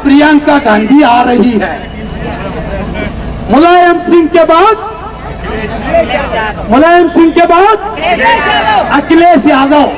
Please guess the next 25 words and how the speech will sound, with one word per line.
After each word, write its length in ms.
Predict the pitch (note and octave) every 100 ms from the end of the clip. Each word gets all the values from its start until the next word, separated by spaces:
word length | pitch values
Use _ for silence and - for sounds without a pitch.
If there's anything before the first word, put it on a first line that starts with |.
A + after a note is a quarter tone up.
| -
ये 140 | C4+ D#4
परिवारवाद 760 | D4+ C4 C4 B3 A#3 G#3+ G#3 G3
है। 140 | F#3+ - - - A#3+ A#3+ A#3 G#3+ - - -
फारूक 460 | C4+ D#4 F4+ F4+
अब्दुल्ला 480 | D#4+ D#4+ F4 F4 E4+
के 200 | E4+ E4+
बाद 480 | D#4+ D#4+ F#4+ G#4 - - - -
ओमर 300 | B3+ C#4 D4+
अब्दुल्ला, 520 | C#4+ C4+ - C4 A#3+ G#3 - -
ये 160 | B3 C#4+
परिवारवाद 800 | C#4 A#3+ A#3+ A#3 A#3 G3+ G3+ G3
है। 360 | F3 - - - - - - - - -
करुणानिधि 680 | C#4+ D4 E4 E4+ E4 D#4+ E4+
के 180 | E4 E4+
बाद 320 | E4 E4 E4+
स्टैलिन, 480 | C#4+ - D#4 E4+ F4+
स्टैलिन 380 | - D4 D4+ D#4+
के 100 | E4+
बाद 220 | D#4+ D4+
एमके 400 | C#4+ D4 D#4 E4
स्टैलिन, 420 | - D#4 D#4+ F4+ D#4+ - C4
ये 140 | D4+
परिवारवाद 760 | D4+ C#4 B3+ B3+ B3+ A3+ A3 G#3
है। 180 | G3 - B3+ C#4+ D#4 D4 - C#4 C#4+ C4 B3+ B3 A#3 A#3 - - C#3+ C#3 F#3+ F#3+ F3+ E3+ F3+ - - A3+ - - - -
अ, 120 | -